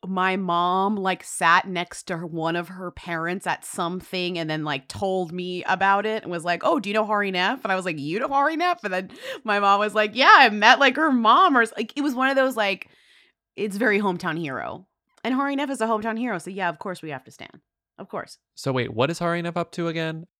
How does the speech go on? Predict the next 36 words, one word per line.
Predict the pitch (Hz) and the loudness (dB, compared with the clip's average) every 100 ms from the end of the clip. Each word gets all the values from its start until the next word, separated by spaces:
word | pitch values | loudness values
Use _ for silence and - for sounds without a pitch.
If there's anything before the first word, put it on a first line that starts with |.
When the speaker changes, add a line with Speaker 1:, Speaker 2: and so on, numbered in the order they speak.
| _ | _
Speaker 1:
Well, | 285 294 | -8 -8
she | 311 | -6
was | 294 | -4
mo-, | 233 262 | -2 -4
she | - 254 | -4 0
obviously | 247 277 - 311 | 0 0 -4 -2
models, | 262 185 170 165 | 0 0 -2 -6
that's | 170 | -8
her | 190 | -6
main | 180 170 | -6 -6
gig, | 170 165 165 | -6 -8 -8
but | 160 | -10
she | 240 | -10
started | 240 254 330 | -8 -8 -8
acting | 339 269 - 160 127 | -6 -8 -8 -12 -10
and | 170 | -10
she | - | -12
did, | 190 247 262 | -8 -8 -4
like, | 226 190 - | -6 -6 -12
Assassination | 180 185 185 - 190 190 185 | -10 -8 -8 -6 -8 -8 -8
Nation, | 160 160 190 175 | -8 -8 -10 -14
which | 156 | -14
was | - 147 | -14 -16
a | |
trash | 147 165 151 - | -10 -8 -8 -10
film, | 165 151 180 | -12 -10 -10
but | 151 | -12
she | - | -10
was | 151 165 | -10 -8
in | 175 | -8
it. | 151 | -8
And | 147 | -8
then | 170 | -8
I | 165 | -10
think | 226 254 | -12 -14
she | - 262 240 240 | -10 -8 -8 -10